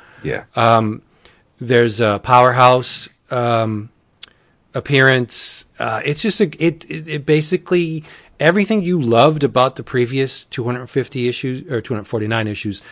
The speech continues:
Speaker 2: of Savage Dragon are all of, of,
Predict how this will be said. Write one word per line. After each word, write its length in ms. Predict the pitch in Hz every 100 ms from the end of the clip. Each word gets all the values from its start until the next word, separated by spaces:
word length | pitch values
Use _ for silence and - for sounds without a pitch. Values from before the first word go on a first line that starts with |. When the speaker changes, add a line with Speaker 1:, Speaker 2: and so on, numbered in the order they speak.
| - -
Speaker 2:
of 180 | 131 110
Savage 360 | - 117 117 107
Dragon 380 | 113 107 107 - -
are 260 | 113 107 - _ _ _
all 360 | 117 113 113 104
of, 300 | 98 - -
of, 380 | - 110 98 -